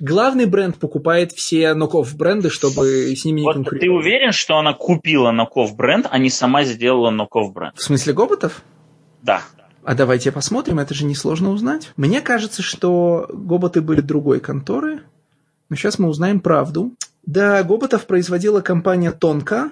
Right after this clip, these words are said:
Speaker 1: э, с восемьдесят третьего года, а в девяносто первом году Hasbro купила компанию Тонка, и с ней вместе и Гоботов.
Speaker 2: Понятно.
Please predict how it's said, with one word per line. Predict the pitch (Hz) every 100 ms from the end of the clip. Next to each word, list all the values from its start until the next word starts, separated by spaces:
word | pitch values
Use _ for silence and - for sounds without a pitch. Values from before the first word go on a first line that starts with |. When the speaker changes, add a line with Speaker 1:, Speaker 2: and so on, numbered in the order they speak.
| -
Speaker 1:
э, | 71 127 113
с | 110 190
восемьдесят | 180 190 180
третьего | 185 180 180 175
года, | 165 165 156 156
а | 147 156
в | 156
девяносто | 165 180 -
первом | 175 170
году | 170 180 185
Hasbro | 156 160 165
купила | 170 170 135 127
компанию | 143 139 131 127 135
Тонка, | 233 311 214 170
и | 160
с | -
ней | 170 220
вместе | 202 170 - 175
и |
Гоботов. | 143 135 135 139 -
Speaker 2:
Понятно. | 120 110 107